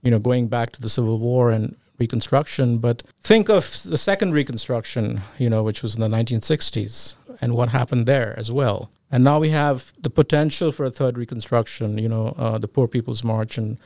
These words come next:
all kinds of movements that have potentially talking about a third Reconstruction. So it's very important for those of us who are actively thinking and trying to enact change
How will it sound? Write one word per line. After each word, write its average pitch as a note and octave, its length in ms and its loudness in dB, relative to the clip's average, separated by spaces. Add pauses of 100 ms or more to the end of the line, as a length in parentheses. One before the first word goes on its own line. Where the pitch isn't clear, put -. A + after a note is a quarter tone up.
(280)
all C#3+ 260 4
kinds C3 280 -2
of A#2+ 80 -4
movements A#2 680 -4
that A2 220 -2
have G#2+ 600 -4 (400)
potentially B2+ 960 2
talking A#2+ 400 -2
about G#2+ 360 -2
a A2 60 -4
third A#2+ 340 0
Reconstruction. A2 880 -8 (180)
So C#3 400 4
it's - 180 -6
very D#3+ 220 6
important D3 340 0
for C#3 160 -2
those C#3 260 2
of C3 160 -2
us B2 260 2
who B2 160 0
are A2+ 260 0 (280)
actively A#2 480 0
thinking A#2+ 800 0 (480)
and A2 200 -2
trying A#2+ 380 2
to A2+ 280 -2
enact A#2 480 0
change A2 840 -2